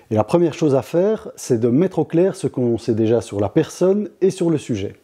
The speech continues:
Que voudrait-on savoir de plus ? Qu'est-ce qu'on pourrait apprendre par nos recherches ?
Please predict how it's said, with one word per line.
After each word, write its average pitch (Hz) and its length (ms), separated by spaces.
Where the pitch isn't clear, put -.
Que 185 60
voudrait-on 160 420
savoir 120 320
de 120 80
plus ? 247 560
Qu'est-ce - 200
qu'on 170 140
pourrait 139 640
apprendre 127 420
par 104 200
nos 151 120
recherches ? 156 600